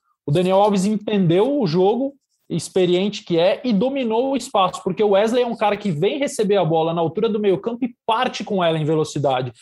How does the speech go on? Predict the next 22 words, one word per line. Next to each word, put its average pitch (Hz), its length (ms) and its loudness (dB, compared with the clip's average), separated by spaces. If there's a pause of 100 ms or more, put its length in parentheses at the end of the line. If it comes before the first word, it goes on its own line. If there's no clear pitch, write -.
(140)
É 160 80 2
diferente 202 420 0
do 196 80 2
Breno 180 280 0
Lopes, 139 320 0
que - 100 -8
vai 170 180 2
receber 196 600 0 (180)
no 147 100 0
espaço 175 640 2
que 208 100 -6
se - 180 0
abre. 147 300 2
Por 175 200 2
isso 226 180 0
eu 202 120 4
acho 185 200 2
que - 60 0
a 170 40 2
escolha 170 360 0
do 151 100 2
Abel 143 520 0